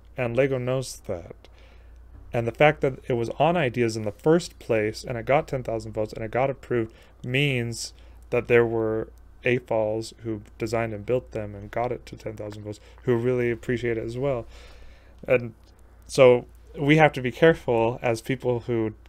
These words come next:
don't connect with Sein-, Seinfeld or Big Bang Theory, some of these, to be the kinds of people that we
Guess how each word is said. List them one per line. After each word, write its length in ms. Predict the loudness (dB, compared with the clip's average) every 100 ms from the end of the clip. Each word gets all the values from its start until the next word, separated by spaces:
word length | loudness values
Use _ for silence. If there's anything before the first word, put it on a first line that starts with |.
| 0
don't 200 | 0 0
connect 320 | -4 -8 -8
with 220 | -10 -10 -16
Sein-, 340 | -4 -2 -2 -8
Seinfeld 480 | -8 -8 -8 -8 -8
or 60 |
Big 200 | -8 -10
Bang 160 | -10 -10
Theory, 220 | -8 -8
some 160 | -8 -8
of 60 |
these, 160 | -8 -10 -12 -20 -20 -20 -20 -10
to 260 | -4 -4 -4 -16 -20 -20 -2
be 220 | 2 2
the 100 | 0
kinds 260 | 2 0 0
of 100 | -4
people 260 | -4 -2
that 180 | 0 0
we 720 | -2 -4 0 2 2 0 -4